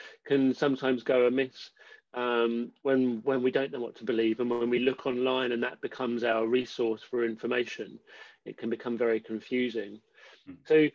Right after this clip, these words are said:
Speaker 1: you mentioned there a question that you had posed to yourself, a way of kind of bringing back a, a reality check. Were there, were there other components? Were there maybe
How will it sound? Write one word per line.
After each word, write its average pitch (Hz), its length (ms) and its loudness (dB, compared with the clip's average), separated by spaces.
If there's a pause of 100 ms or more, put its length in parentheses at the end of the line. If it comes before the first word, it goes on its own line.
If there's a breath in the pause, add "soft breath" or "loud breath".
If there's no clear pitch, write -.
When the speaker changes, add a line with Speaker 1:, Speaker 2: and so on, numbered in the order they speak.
(200 soft breath)
Speaker 1:
you 151 180 2
mentioned 156 520 2
there 139 220 4
a 120 60 0
question 135 500 -4
that 127 120 -4
you 127 100 0
had 117 180 0
posed 143 460 0
to 143 80 -8
yourself, 131 600 -2
a 120 60 -2
way 120 160 2
of 113 100 -2
kind 127 160 -4
of 113 100 -4
bringing 127 440 0
back - 260 -4
a, 123 160 -4
a 123 140 -4
reality 127 580 2
check. 135 320 -4 (600 loud breath)
Were 165 100 4
there, 165 640 4 (260 loud breath)
were 151 80 8
there 143 300 4
other 156 180 2
components? 123 920 -4
Were 131 80 2
there 127 260 4
maybe 127 340 -2